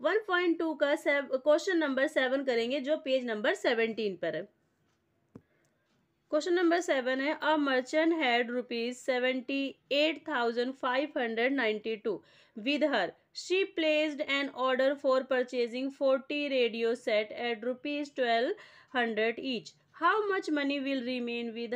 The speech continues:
her after the purchase? एक मर्चेंट के पास कितने पै-, कितने रुपए थे? सेवेंटी एट थाउजेंड फ़ाइव हंड्रेड नाइंटी टू।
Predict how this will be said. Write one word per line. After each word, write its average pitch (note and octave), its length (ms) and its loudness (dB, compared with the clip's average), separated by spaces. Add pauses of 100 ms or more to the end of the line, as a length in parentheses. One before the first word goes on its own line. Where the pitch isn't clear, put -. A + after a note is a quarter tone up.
her A3+ 120 0 (180)
after A3+ 380 -2
the C#4 200 -2
purchase? F3+ 460 -4 (400)
एक G4 180 0
मर्चेंट D4 480 0
के D4 100 -2
पास C#4 460 -2
कितने D#4+ 380 0
पै-, D4+ 360 0
कितने D#4 280 -2
रुपए D#4+ 320 2
थे? F#4+ 380 -2
सेवेंटी C#4 760 0
एट D4+ 280 0
थाउजेंड D4 360 2
फ़ाइव D4+ 440 0
हंड्रेड C#4 360 2
नाइंटी C#4+ 400 0
टू। G4+ 300 2